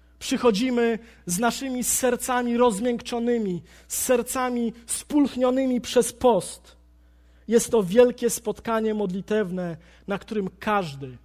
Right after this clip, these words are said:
głośno woła do Pana. Nie tylko cicho w swoim sercu, ale głośno zanosi do Pana wołanie.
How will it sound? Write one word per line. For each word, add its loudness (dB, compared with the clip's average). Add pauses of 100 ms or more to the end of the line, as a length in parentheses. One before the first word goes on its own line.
(400)
głośno -2
woła -4
do -10
Pana. -14 (240)
Nie 0
tylko -2
cicho -6
w -16
swoim -6
sercu, -2
ale 0
głośno 0 (300)
zanosi -2
do -4
Pana -4
wołanie. -4